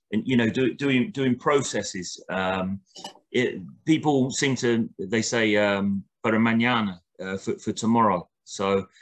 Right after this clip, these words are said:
people have a different sort of attitude. In England, we want to get things done a bit more quicker. So I've had to adapt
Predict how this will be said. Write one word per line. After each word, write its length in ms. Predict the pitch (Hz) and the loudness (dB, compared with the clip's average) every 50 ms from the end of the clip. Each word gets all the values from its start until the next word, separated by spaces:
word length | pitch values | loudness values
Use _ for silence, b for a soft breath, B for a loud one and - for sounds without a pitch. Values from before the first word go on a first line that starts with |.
| b b b _ _ | b b b _ _
people 340 | - 135 123 127 135 135 123 | -6 -4 -2 0 2 2 2
have 140 | 120 117 107 | 4 4 2
a 60 | 120 | 2
different 340 | 101 - 120 - 120 117 - | 2 0 -2 -2 -2 -4 -2
sort 180 | - - 101 | -4 -4 -2
of 80 | 123 117 | -2 -2
attitude. 460 | 90 82 98 - 104 98 98 98 92 | -4 -4 -6 -6 -6 -6 -6 -6 -4
In 120 | 107 110 117 | 0 0 2
England, 220 | 120 113 107 101 | 2 2 0 0
we 60 | 104 | 0
want 180 | 101 110 110 101 | 0 0 0 -2
to 80 | 95 | -2
get 80 | 107 101 | -4 -4
things 220 | - 110 101 - | -4 -4 -4 -4
done 180 | - 113 110 107 | -4 -2 -2 -2
a 60 | 101 | -2
bit 220 | 87 101 - - 104 | -2 -4 -2 -2 0
more 320 | 104 98 95 95 95 - _ _ _ _ _ _ _ - | 0 0 0 -2 -2 -6 _ _ _ _ _ _ _ -4
quicker. 260 | - 120 - 104 95 | -4 -2 -2 -4 -4
So 120 | - 101 | -2 -2
I've 120 | 95 - 117 | -2 -2 -2
had 180 | 120 117 - | -4 -4 -4
to 340 | - - 113 107 104 101 98 - _ _ _ _ _ _ _ _ _ _ - | -4 0 2 2 2 0 -2 -6 _ _ _ _ _ _ _ _ _ _ -4
adapt 500 | 107 95 - - 127 117 104 - - - | -4 -2 0 0 0 0 -2 -4 -8 -12